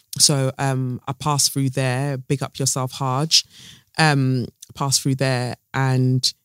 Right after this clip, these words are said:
yeah, then when I was going home, that's when the next panic attack caught me.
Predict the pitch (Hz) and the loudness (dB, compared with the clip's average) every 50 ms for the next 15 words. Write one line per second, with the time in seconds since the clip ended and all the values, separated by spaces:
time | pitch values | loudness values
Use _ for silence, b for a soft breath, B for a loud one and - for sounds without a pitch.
0 | _ - 147 165 175 180 156 - 147 143 135 135 139 143 139 139 131 - - 156 | _ -2 2 4 6 6 4 4 4 2 2 2 2 0 2 2 0 0 0 0
1 | 147 143 135 127 - 175 175 156 135 131 123 123 - - - 135 131 131 131 131 | 0 0 0 2 2 2 4 4 4 2 0 0 -2 -2 -2 0 0 0 0 0
2 | 127 135 _ _ _ _ - 143 135 139 139 139 156 156 - - - - - - | 0 -2 _ _ _ _ -10 -2 2 4 4 6 4 4 2 2 2 0 2 0
3 | - - _ _ _ _ _ _ _ _ _ _ _ _ _ _ _ _ _ _ | -6 -8 _ _ _ _ _ _ _ _ _ _ _ _ _ _ _ _ _ _
4 | _ _ _ _ _ - 143 160 147 143 131 - 143 - - - - - - - | _ _ _ _ _ -2 2 4 6 6 4 4 0 -2 -2 -4 -6 -8 -8 -2
5 | - 147 139 - - 139 135 127 127 123 | 0 0 0 2 2 2 2 2 2 0